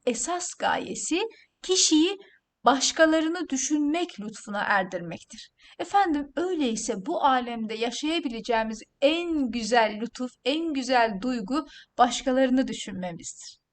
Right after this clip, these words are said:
Ki komşuluk da, aynı hakikati paylaşmak da bize bu manayı anlatıyor. Öyleyse Zarifi Ahmet Baba'nın şu zarif ifadesinde olduğu gibi komşu hakkı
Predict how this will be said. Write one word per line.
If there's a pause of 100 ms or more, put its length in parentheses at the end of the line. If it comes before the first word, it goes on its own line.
(100)
Ki
komşuluk
da, (300)
aynı
hakikati
paylaşmak
da (280)
bize (260)
bu
manayı
anlatıyor. (560)
Öyleyse (240)
Zarifi
Ahmet
Baba'nın (200)
şu
zarif
ifadesinde
olduğu
gibi (380)
komşu
hakkı